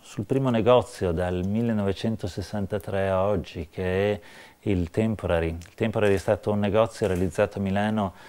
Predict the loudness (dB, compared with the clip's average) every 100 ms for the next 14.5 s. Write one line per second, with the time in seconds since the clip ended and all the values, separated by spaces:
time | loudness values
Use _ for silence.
0 | -20 -20 -6 0 2 2 4 4 4 2
1 | 2 -2 -6 -20 -8 -6 -2 0 2 2
2 | 2 2 0 0 0 2 2 2 -2 -6
3 | -6 -6 -8 -6 -6 -4 -4 -4 0 -2
4 | 0 -2 0 0 0 0 0 2 2 0
5 | -2 -2 0 2 0 0 -2 -2 -2 0
6 | 0 0 0 -2 -6 -4 -2 0 0 -2
7 | -10 -20 -20 -8 -2 0 0 2 4 6
8 | 6 6 2 0 2 2 0 2 2 2
9 | 4 4 2 -10 -16 0 2 4 4 4
10 | 2 2 0 0 0 2 2 2 0 2
11 | 2 0 0 0 2 2 0 0 0 -2
12 | -4 -4 -6 -10 -12 -4 2 6 6 4
13 | 2 -6 -20 -10 0 2 4 4 4 4
14 | 2 0 0 -2